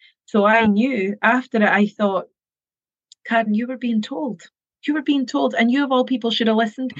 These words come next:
You of all people should have realized this was some message and just been careful, slowed down, whatever it might have been to go around that corner."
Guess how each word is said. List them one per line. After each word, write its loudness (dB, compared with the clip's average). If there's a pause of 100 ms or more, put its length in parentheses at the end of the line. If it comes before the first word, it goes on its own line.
(220)
You 2
of -2
all 4
people 0
should 0
have 0 (340)
realized 0
this -18
was -14
some 2
message 0
and -2
just -4
been 0
careful, -2
slowed -4
down, 0
whatever 0
it -2
might -2
have -8
been 0
to -10
go -4
around 0
that -2
corner." -6